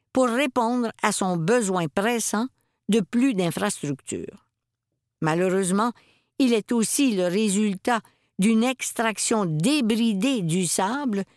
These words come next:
sur lequel s'est bâti le delta du Mékong au fil des millénaires et sans lequel il risque désormais de disparaître.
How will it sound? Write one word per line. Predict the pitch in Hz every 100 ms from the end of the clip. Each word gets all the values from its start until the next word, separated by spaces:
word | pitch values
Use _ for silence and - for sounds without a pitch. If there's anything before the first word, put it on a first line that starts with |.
| _ _ _ _
sur | - 285
lequel | 285 285 330 320 247
s'est | 233 196
bâti | 233 226 - 285
le | 185
delta | 160 214 185 - 185
du | 156 165
Mékong | 175 196 233 247 240 233 _ _ -
au | 214
fil | - 214 170
des | 156
millénaires | 151 156 196 214 247 247 196 _ _ _ _ _ -
et | 285
sans | - 294
lequel | 247 208 226 208 240 240 - _ -
il | 262 226 185
risque | 196 196 -
désormais | 170 151 208 214 190 180 165 165
de | 165
disparaître. | 151 160 - 135 - - - - -